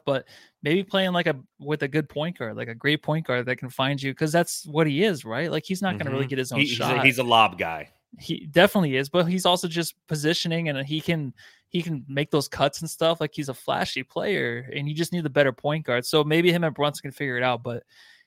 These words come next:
Speaker 1: you, the thing is, like, when you're in New York and you're just failing as a team,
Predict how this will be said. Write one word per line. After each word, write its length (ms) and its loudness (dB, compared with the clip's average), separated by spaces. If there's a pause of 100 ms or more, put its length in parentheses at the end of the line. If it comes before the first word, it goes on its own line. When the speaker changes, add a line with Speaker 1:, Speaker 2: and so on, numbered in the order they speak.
(140)
Speaker 1:
you, 200 4
the 140 4
thing 200 6
is, 140 8
like, 100 8
when 100 6
you're 120 6
in 100 6
New 80 6
York 440 8
and 120 -2
you're 140 2
just 300 -2 (240)
failing 420 4
as 140 0
a 40 -6
team, 540 -4